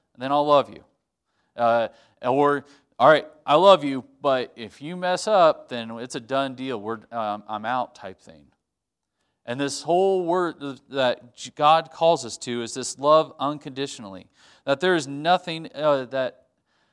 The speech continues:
there really is nothing when we look at ourselves that should motivate God to love us besides the fact that He created us.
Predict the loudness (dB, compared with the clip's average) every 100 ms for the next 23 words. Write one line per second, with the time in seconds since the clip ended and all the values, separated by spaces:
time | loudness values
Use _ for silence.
0 | _ _ _ _ -6 -6 -2 -2 -2 -4
1 | -6 -2 -2 -4 -10 -8 -8 -6 -6 -4
2 | -6 -6 -4 -4 -2 -6 -8 -10 -12 -12
3 | -12 _ _ _ -16 -10 -2 0 0 -2
4 | -6 -4 -2 -2 -6 -4 -2 -2 -10 -12
5 | -18 -8 -2 -2 -4 -12 -10 -6 -8 -8
6 | -20 -20 -20 -20 -18 -14 -12 -10 -14 -16
7 | -20 -18 -20